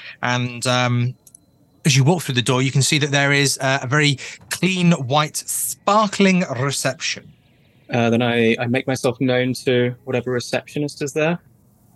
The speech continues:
Speaker 1: Oh, hi, hi. How's it going? Are you here to see someone, or, or do we need to admit you?
Speaker 2: <laughs> No, no, uh, nothing wrong with me. I'm actually here to visit one, uh, Elsie Branner. She's a dorm mate of mine at the university.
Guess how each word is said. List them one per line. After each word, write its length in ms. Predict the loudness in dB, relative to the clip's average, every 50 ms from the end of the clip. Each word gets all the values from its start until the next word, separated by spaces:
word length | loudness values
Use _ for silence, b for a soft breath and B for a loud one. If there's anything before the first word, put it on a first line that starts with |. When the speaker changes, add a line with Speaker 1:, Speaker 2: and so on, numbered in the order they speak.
| _ _ _ _ _ 2
Speaker 1:
Oh, 180 | 4 6 6 6
hi, 420 | 6 6 6 6 6 6 6 4
hi. 440 | 4 4 4 6 6 6 6 4 4 4
How's 160 | 2 2 2
it 60 | 2
going? 240 | 4 4 4 4 4
Are 160 | 4 2 2
you 240 | 2 2 2 2 2
here 220 | 2 0 0 0
to 80 | 0 0
see 240 | -2 -2 -2 -2 0
someone, 540 | 0 2 2 4 4 4 4 4 2 2
or, 300 | 0 0 0 2 2 0 0
or 100 | 0 -2
do 140 | -2 -2 -2
we 120 | 0 0
need 140 | 0 0 -2
to 100 | -2 -2
admit 360 | -2 -2 -2 -2 -2 -4 -4
you? 100 | -6 -6 -8 -12 _ _ _ _ _ _ _ _ _ _ -6
Speaker 2:
<laughs> 260 | -4 -2 2 2 2 2 B B B B B B
No, 260 | 2 4 4 4 4
no, 280 | 2 2 4 2 2 2
uh, 120 | 2 2
nothing 320 | 4 4 2 4 4 4 4
wrong 160 | 4 4 4
with 120 | 2 2
me. 300 | 2 2 2 4 2 2
I'm 180 | 0 0 0 0
actually 440 | 0 0 -2 -2 -2 -2 0 0 0
here 140 | 0 0 0
to 80 | 0 0
visit 420 | 0 -2 0 0 0 0 0 -2
one, 400 | -2 -4 -2 -2 0 0 0 0
uh, 240 | 0 0 0 -2 -2 -2
Elsie 420 | -2 -2 -2 -4 -4 -2 -2 -2 0
Branner. 480 | 0 0 0 0 0 0 0 0 0
She's 280 | 0 -2 -2 -4 -2 -2
a 80 | -2 -2
dorm 320 | 0 0 0 2 2 2
mate 160 | 2 2 2
of 120 | 0 -2 -2
mine 220 | -2 0 0 0
at 80 | -2 -2
the 60 | 0
university. 600 | 0 0 2 0 0 -2 -2 -2 -2 -2 -4